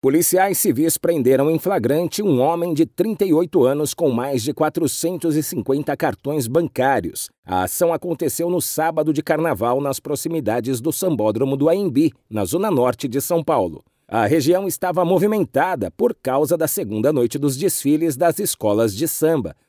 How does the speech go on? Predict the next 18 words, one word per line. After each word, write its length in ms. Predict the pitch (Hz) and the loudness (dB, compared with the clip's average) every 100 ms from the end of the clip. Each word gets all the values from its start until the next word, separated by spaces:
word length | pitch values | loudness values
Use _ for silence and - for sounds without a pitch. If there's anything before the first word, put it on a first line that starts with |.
| _ - | _ -2
Por 160 | 208 | 0
volta 300 | 135 139 165 | 2 0 0
das 240 | 180 151 165 | -2 -2 -2
onze 240 | 226 202 | -4 -2
da 120 | 202 | 0
noite, 360 | 160 139 151 165 | 2 2 0 -2
os 100 | 156 | -4
policiais 540 | 175 156 143 131 135 | -4 -2 0 0 2
avistaram 500 | 139 147 - 156 160 | 0 -2 -4 -4 -4
dois 400 | 127 135 190 127 | -2 -2 -2 -4
homens 380 | 135 151 156 123 | -4 -2 -2 -2
em 140 | 160 | -2
atitude 440 | 143 - 165 101 92 | -4 -6 -6 -6 -4
suspeita 540 | - 165 - 170 180 | -4 -4 -4 -4 -2
em 80 | 180 | -2
meio 240 | 123 120 | 0 2
aos 120 | 127 - | 0 -2
populares. 680 | 151 175 131 92 76 - | -6 0 0 0 -4 -10